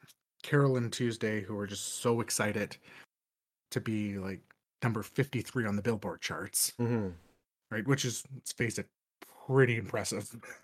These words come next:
Speaker 2: That is
Speaker 1: <laughs> for a
Speaker 2: actually
Speaker 1: debut.
Speaker 2: really impressive.
Speaker 1: Yeah. And you juxtapose that with Angela debuting at number one.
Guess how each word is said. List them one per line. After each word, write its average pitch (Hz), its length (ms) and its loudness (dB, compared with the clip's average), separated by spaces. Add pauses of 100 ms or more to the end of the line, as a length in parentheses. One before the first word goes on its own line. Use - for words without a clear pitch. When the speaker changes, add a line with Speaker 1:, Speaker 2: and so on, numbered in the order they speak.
(120)
Speaker 2:
That 110 80 2
is 123 120 2
Speaker 1:
<laughs> - 20 0
for 123 40 12
a 123 40 12
Speaker 2:
actually 110 300 8
Speaker 1:
debut. 127 400 6 (140)
Speaker 2:
really 104 320 2
impressive. 98 540 -6 (580)
Speaker 1:
Yeah. 95 140 -2 (680)
And 110 580 -2 (1080)
you 135 100 -4
juxtapose 127 760 0
that 110 320 -4 (360)
with 107 360 -4 (260)
Angela 127 540 4
debuting 107 440 -2
at 95 80 -2
number 98 220 -6
one. 92 460 -4